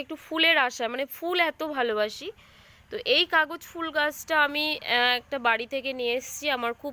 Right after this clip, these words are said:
পরিচিত একজনের বাড়ি থেকে। একটা গাছেই তিন রকমের ফুল হয়, তো আমি এই গাছের থেকেও কোনো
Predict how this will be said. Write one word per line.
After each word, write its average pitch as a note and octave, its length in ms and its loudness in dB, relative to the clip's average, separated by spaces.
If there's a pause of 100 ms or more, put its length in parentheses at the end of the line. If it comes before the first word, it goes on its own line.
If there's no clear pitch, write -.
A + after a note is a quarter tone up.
পরিচিত B3+ 560 -4 (520)
একজনের A#3+ 300 -2
বাড়ি A3 280 0
থেকে। B3+ 280 -8 (120)
একটা - 280 -6
গাছেই B3+ 380 -4
তিন B3+ 120 -6 (120)
রকমের B3+ 480 -4
ফুল A3+ 280 -6
হয়, G#3 200 -2 (520)
তো E4 60 -2 (160)
আমি C#4+ 160 0 (200)
এই B3+ 80 2
গাছের C4+ 420 0
থেকেও D4+ 300 -4
কোনো D4+ 140 0